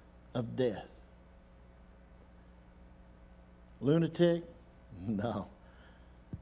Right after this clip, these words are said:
Somebody who was a lunatic or a liar, knowing after he was arrested and what was gonna become of him, would have said, "I didn't mean it." Nobody's gonna die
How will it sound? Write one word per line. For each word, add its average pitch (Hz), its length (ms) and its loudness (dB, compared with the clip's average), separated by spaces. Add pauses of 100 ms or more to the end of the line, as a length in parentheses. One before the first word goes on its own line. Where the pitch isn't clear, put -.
(1120)
Somebody 139 500 6
who 135 80 6
was 117 100 2
a 120 60 0
lunatic 135 580 2
or 120 100 2
a 113 80 4
liar, 113 560 4 (1300)
knowing 135 600 10 (100)
after 135 240 6
he 147 100 8
was 120 140 4
arrested 123 560 4 (600)
and 127 120 6
what 135 100 4
was 110 120 -2
gonna 131 180 6
become 139 420 4
of 120 140 8
him, 104 220 -2 (680)
would 131 140 4
have 123 120 6
said, 131 320 6
"I 180 260 12
didn't 226 280 12
mean 240 300 12
it." - 400 8 (1120)
Nobody's 170 400 12
gonna 156 200 8
die 135 680 12